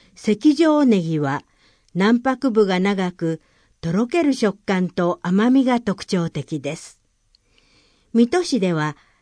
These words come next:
柔らかネギというブランドネギを栽培しています。卵白部分が長く、甘みと柔らかさ、みずみずしさが特徴です。鍋はもちろんのこと、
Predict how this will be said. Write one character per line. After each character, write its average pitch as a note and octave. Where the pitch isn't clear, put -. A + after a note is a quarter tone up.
柔 G3+
ら D#4+
か D#4
ネ D4+
ギ C4+
と G#3
い F#3+
う F#3
ブ G3+
ラ B3
ン B3+
ド B3
ネ G3+
ギ F3
を E3
栽 G3
培 F3+
し -
て F3+
い D#3+
ま D3
す。 -
卵 A#3+
白 B3
部 A#3+
分 G#3
が F#3
長 G3
く、 E3
甘 A3
み A3+
と G#3
柔 G#3+
ら A3
か A3
さ、 D#3+
み G3
ず C4+
み D4+
ず E4
し -
さ A#3
が F3
特 F#3+
徴 E3
で C#3
す。 -
鍋 B3+
は G3
も F#3+
ち A3
ろ G#3+
ん F#3+
の F3+
こ F3+
と、 E3+